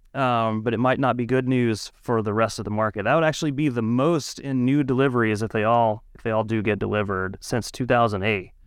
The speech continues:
Um, so the, the pipeline was pretty big coming into the pandemic and, you know, and early in it. Uh, I, I think looking at some of those markets that have been resilient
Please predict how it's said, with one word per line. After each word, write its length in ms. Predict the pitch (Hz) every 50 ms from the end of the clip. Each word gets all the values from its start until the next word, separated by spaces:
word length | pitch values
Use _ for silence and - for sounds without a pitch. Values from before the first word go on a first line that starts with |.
| - - - - - - - -
Um, 360 | - 113 107 101 101 101 98
so 120 | 95 113 104
the, 140 | 95 104 98
the 80 | 101
pipeline 420 | 92 - 131 135 - - 120 117 107
was 120 | 101 -
pretty 180 | - - 120 110
big 480 | 98 107 107 101 98 92 92 90 -
coming 300 | - 110 101 98 98 95
into 240 | 95 95 92 95 104
the 80 | 95 90
pandemic 640 | - 104 95 92 87 95 92 92 92 90 - -
and, 220 | 92 92 90 90 - -
you 80 | 95
know, 260 | 92 90 90 87 90 -
and 200 | - 113 101 98
early 400 | - 104 104 101 101 98 95 92
in 200 | 95 98 104 101
it. 160 | 95 90 - - - - - - - - -
Uh, 240 | - 117 127 127 113 -
I, 280 | 139 151 131 147 170
I 20 | 180
think 400 | 135 196 196 180 - - 147 - _ _ _ _ _ _ _ -
looking 420 | 147 147 160 175 175 - 185 165
at 100 | 139 110
some 300 | - - - 160 160 160
of 200 | 156 151 135 127
those 360 | 139 139 135 135 131 123 110
markets 680 | 117 123 127 131 131 131 - - 123 117 107 - - 131
that 260 | 123 117 131 113 -
have 640 | - - 127 123 120 120 117 117 117 110 107 - - - - -
been 240 | - 123 117 113 110
resilient 720 | 107 104 98 104 110 110 113 113 110 110 98 98 - -